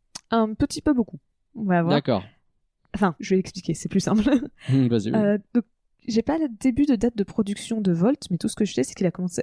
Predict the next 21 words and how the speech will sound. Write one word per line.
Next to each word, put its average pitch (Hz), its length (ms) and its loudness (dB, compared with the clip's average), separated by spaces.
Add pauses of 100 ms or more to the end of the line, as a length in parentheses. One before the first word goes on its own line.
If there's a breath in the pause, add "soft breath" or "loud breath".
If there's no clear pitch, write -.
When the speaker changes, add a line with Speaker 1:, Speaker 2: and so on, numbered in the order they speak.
Speaker 1:
avant 185 200 0
deux 180 80 0
mille 156 120 -6
six, - 380 -4
donc 156 140 -8
avant 165 220 0
que 170 160 -2
Lasseter 156 380 0
arrive 165 340 0
au, 151 320 -2 (600 soft breath)
en 175 100 0
tant 160 140 0
que, 156 280 0 (100)
que - 140 -20
P 165 100 2
D 160 120 2
G 165 160 0
de... 147 420 0 (380)
des 147 260 -2
studios 151 480 0
Disney. 143 320 -4